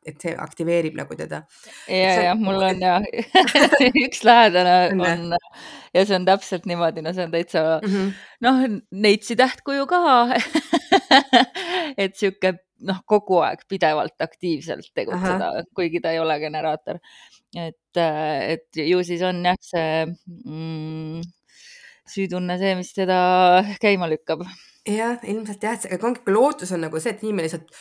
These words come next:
Speaker 1: usaldab, et küll kõik laabub, et küll tulevad toetavad jõud, et küll kõik läheb, on ju, õigesti oma, omas õiges sood, nii nagu peab.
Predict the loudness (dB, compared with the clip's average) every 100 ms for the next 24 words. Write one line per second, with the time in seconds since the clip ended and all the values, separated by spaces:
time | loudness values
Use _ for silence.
0 | -20 -10 -6 0 2 2 0 -6 -4 -4
1 | -2 -4 -4 0 2 0 -2 -6 -6 -10
2 | -14 -10 -8 -4 -2 -2 -2 -2 0 -2
3 | -4 -4 -4 -4 -6 -4 -4 -2 -4 -6
4 | -12 -12 -8 -6 -6 -8 -8 -8 -8 -8
5 | -8 -6 -6 -6 -8 -10 -8 -6 -6 -6
6 | -6 -6 -8 -8 -10 -8 -8 -10 -8 -8
7 | -8 -10 -10 -8 -8